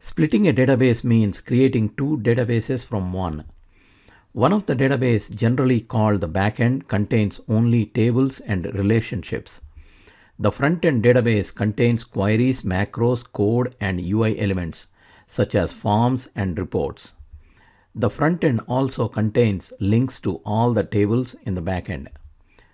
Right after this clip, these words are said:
The database splitter helps you split an application into front-end and back-end databases. For example, try to split the Northwind database.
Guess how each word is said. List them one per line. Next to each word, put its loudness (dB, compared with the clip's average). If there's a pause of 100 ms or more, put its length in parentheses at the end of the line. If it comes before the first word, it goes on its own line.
(440)
The -4
database 4
splitter 0
helps -4
you 0
split -4
an -2
application -2 (260)
into -4
front-end -4 (100)
and -6
back-end 0
databases. -4 (600)
For 0
example, 0
try -2
to -2
split -4
the 0
Northwind -2
database. -2